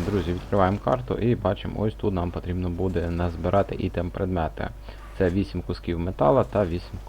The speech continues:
кусків дерева. Е, друзі, біжимо до сірої зони і хотів би вас ще попросити поставити лайк під відео та підписатися на канал.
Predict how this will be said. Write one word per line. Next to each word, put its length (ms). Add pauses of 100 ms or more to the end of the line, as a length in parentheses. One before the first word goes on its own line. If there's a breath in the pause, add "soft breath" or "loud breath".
кусків 520
дерева. 420 (600 loud breath)
Е, 300
друзі, 320
біжимо 340
до 160
сірої 380
зони 400 (180)
і 140
хотів 300
би 80
вас 160
ще 140
попросити 440
поставити 420
лайк 160
під 160
відео 300
та 220
підписатися 680
на 120
канал. 340